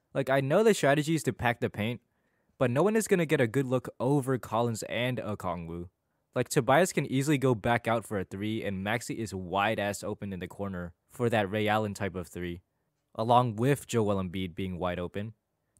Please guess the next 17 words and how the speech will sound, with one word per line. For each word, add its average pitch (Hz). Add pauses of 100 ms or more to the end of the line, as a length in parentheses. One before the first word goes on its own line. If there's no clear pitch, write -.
There 190
was 196
so 170
many 175
good 156
shots 151
for 143
Philly 135
this 101
possession, 95 (600)
but 123
Joel 143
gets 160
the 156
wide 135
open 131
J, 110